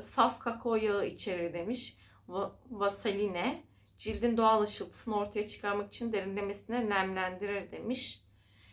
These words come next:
E, bir tane de böyle sabitlerse ürün göndermiş. Büyük ihtimal bu yüz için mi, vücut için mi bilmiyorum. Artık okuyacağım.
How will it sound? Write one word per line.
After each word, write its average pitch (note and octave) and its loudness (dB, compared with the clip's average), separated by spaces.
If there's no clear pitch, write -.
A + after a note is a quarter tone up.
E, F#3 -2
bir B3 2
tane G3 2
de A3+ 0
böyle G#3 0
sabitlerse G3+ 0
ürün A3+ 6
göndermiş. F3 2
Büyük B3 2
ihtimal B3 4
bu A#3+ 2
yüz A3+ 2
için A#3 0
mi, F3+ 0
vücut G#3+ -4
için G#3 -6
mi A3 0
bilmiyorum. G3 -2
Artık - -2
okuyacağım. A3 -2